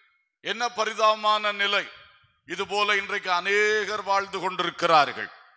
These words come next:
தள்ளிவிடப்பட்டவர்கள், கைவிடப்பட்ட பெண்கள். கர்த்தருக்கு ஸ்தோத்திரம். ரொம்ப வேதனை. அவளுடைய வாழ்க்கையில் எவ்வளவு நம்பிக்கையோடு அந்த புருஷனை கைப்பிடித்து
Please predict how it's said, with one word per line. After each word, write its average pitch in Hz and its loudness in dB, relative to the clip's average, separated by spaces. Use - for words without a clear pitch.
தள்ளிவிடப்பட்டவர்கள், 175 0
கைவிடப்பட்ட 196 0
பெண்கள். 165 -4
கர்த்தருக்கு 170 -4
ஸ்தோத்திரம். 170 0
ரொம்ப 208 -6
வேதனை. 196 0
அவளுடைய 151 -8
வாழ்க்கையில் 196 0
எவ்வளவு 196 -2
நம்பிக்கையோடு 196 -2
அந்த 185 -4
புருஷனை 185 -4
கைப்பிடித்து 170 -4